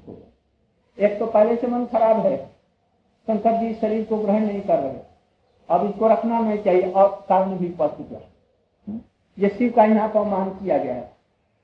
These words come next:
बस अपने पिता को बहुत कुछ गाली गलौज की।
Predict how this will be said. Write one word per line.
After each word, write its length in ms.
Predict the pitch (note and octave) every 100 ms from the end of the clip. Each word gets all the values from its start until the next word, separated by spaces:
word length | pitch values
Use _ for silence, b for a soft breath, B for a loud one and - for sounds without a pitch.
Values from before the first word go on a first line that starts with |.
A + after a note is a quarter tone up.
| _ -
बस 260 | D#3+ D#3+ - _ _ _ _ _ _ _ -
अपने 260 | F3+ F#3
पिता 380 | F#3 G3+ F#3+ F3+
को 140 | F#3
बहुत 480 | F#3 G3 C#4 C#4 - -
कुछ 260 | A3 - B3
गाली 300 | D#3+ D3+ C#3+
गलौज 160 | C3
की। 420 | A#2+ - _ _